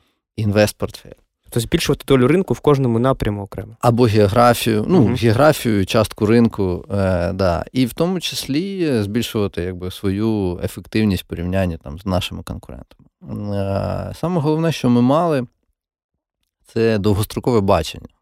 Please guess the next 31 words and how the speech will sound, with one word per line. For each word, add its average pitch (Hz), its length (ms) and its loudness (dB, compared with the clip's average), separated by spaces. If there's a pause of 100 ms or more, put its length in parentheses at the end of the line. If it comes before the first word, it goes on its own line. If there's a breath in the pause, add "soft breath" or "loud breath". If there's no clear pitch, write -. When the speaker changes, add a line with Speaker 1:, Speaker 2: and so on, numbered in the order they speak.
(140)
Speaker 2:
Мгм. 101 120 -6
Speaker 1:
На, 87 600 -4
да, 101 200 0
як 123 180 0
буде 101 200 0
розвиватися 95 540 -2
Ковальська - 580 -6
наступні 98 440 -10
десять 73 360 -10
років. - 300 -18 (420 soft breath)
Speaker 2:
У 123 40 2
вас 123 100 0
був 165 220 2
такий - 260 -2
прям - 180 4
Speaker 1:
Так. 107 60 4
Speaker 2:
план 139 160 4
на 131 60 2
десять 110 260 -4
років? 107 300 -4
Speaker 1:
У 107 80 2
нас 107 400 2
був, 101 460 2
і 101 140 4
він 101 200 2
був 95 280 -6
дуже 98 360 -2
чіткий, 104 640 0
він 95 220 0
був 95 140 -2
вимірний, 101 1000 4